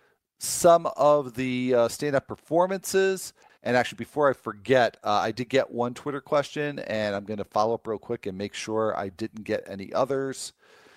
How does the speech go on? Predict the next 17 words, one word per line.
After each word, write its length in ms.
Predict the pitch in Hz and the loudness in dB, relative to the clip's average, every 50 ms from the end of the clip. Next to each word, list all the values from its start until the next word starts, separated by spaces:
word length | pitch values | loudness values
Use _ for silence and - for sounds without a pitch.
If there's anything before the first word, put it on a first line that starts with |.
| _ _ _ _ | _ _ _ _
So, 640 | _ - - - - 113 110 110 107 107 107 107 101 | _ -10 -6 0 4 4 6 6 4 2 2 0 -2
uh, 680 | - - 92 101 101 98 98 98 98 98 98 98 98 - - | -2 -2 0 0 2 2 0 0 0 0 -2 -2 -4 -6 -6
we'll 200 | 110 120 135 131 | -2 -2 -2 0
just 200 | - 135 123 - | -2 -6 -6 2
go 200 | - 139 127 117 | 4 6 6 6
to 140 | - - - | 4 -4 -8
the 100 | 107 107 | -8 -6
one 540 | 104 110 120 123 123 120 120 120 117 107 - _ _ _ _ _ _ _ _ _ _ | 0 0 2 2 2 0 -4 -8 -10 -12 -16 _ _ _ _ _ _ _ _ _ _
that 240 | 104 98 117 120 107 | -4 0 2 4 4
I 120 | 104 101 | 2 0
have 360 | 92 120 139 160 175 165 - | 2 2 4 4 4 2 0
here. 460 | - - 101 90 90 92 104 131 151 - _ _ _ _ _ _ _ _ - _ - _ _ _ _ _ _ _ _ | -4 -8 -6 -4 -2 -2 -4 -4 -6 -10 _ _ _ _ _ _ _ _ -20 _ -20 _ _ _ _ _ _ _ _
And 840 | 110 110 110 110 110 110 110 107 107 110 107 104 107 101 98 - 78 | 0 2 2 2 2 0 0 0 -2 -2 -4 -6 -8 -12 -14 -16 -18
this 380 | 104 104 120 151 151 - - | -6 0 0 0 0 -2 -4
one 300 | 151 151 151 147 147 143 139 | -2 2 2 2 2 0 -4
is 800 | - - - 120 120 120 120 120 120 107 - - - - - _ _ _ _ _ _ _ _ _ _ _ _ _ _ _ _ _ _ _ _ _ _ _ _ _ _ _ _ | -6 -4 -2 -2 0 0 0 -2 -4 -8 -10 -12 -12 -14 -16 _ _ _ _ _ _ _ _ _ _ _ _ _ _ _ _ _ _ _ _ _ _ _ _ _ _ _ _
from 580 | - 120 117 113 110 113 110 117 131 151 170 | 2 4 6 6 6 4 0 -2 -6 -8 -8